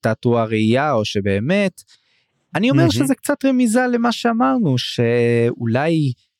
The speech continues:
Speaker 1: הרוחות הן אלה שסידרו את הדפים, אה, אולי הן פועלות יותר פה ב-, מאחורי הקלעים ממה שחשבנו. אמ, זהו, זה פחות או יותר, אבל פה זה נגמר, הם, הם, הם מתכוננים לצאת,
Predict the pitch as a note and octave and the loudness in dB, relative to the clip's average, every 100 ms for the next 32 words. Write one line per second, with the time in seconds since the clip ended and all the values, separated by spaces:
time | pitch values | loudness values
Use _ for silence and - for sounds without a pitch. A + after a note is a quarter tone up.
0 | _ G#2+ G#2 C3 C3+ D3+ G3 G#3 G3+ F#3 | _ -6 -6 -8 -2 0 0 -4 -2 -2
1 | F3+ F3 - D#3 D#3 D3+ D3 D3+ - D3 | -4 -6 -8 -4 -2 -2 -4 -6 0 2
2 | C#3 C3+ B2 - - - _ - A2+ G#2+ | 2 2 0 -4 -20 -20 _ -6 -4 -2
3 | B2 C3 D#3 D3+ C#3+ C3 B2 A#2 _ _ | 0 2 2 2 2 -2 -4 -6 _ _
4 | - _ - B2+ B2 D3 A#2 A2 - D3+ | -20 _ -2 0 2 0 0 -4 -2 2
5 | F#3+ A3 - A3 G3 G3+ G3 F#3+ F#3+ F3+ | 2 0 0 -2 0 0 0 0 0 -2
6 | E3+ - _ _ _ _ _ _ _ C#3+ | -4 -10 _ _ _ _ _ _ _ -8
7 | D3 C#3+ C3+ D3 C3+ A2 C#3+ D3+ C#3 C3 | -8 -6 -4 -2 -2 0 0 0 0 0
8 | D#3 D3+ B2+ - C3 C3+ - - C3 C#3 | 0 -2 -4 -2 0 0 -4 -8 -4 0
9 | C3 C3 B2+ A#2+ _ _ _ _ _ A#2+ | 0 -2 -2 -4 _ _ _ _ _ -2
10 | C#3+ F#3+ G#3 A#3 A#3+ _ _ _ _ C4+ | 0 0 -2 -6 -10 _ _ _ _ -2
11 | D#4+ G#3 F#3+ G#3 G#3+ G#3 G#3+ G#3 - _ | 2 2 2 0 0 2 0 -2 -6 _
12 | - F3 F#3+ - _ _ _ - C4 C#4+ | -6 -2 -2 -2 _ _ _ 0 0 0
13 | C#4+ C4+ D#4+ B3 C#3 C#3+ D#3 D#3+ - D#3 | -2 2 2 2 2 -2 -2 -4 -2 -4
14 | D#3 D3+ C#3+ C3+ - D3 D3+ G3+ E3 - | -2 -2 -2 -4 -4 -4 0 0 0 0
15 | A2 | -2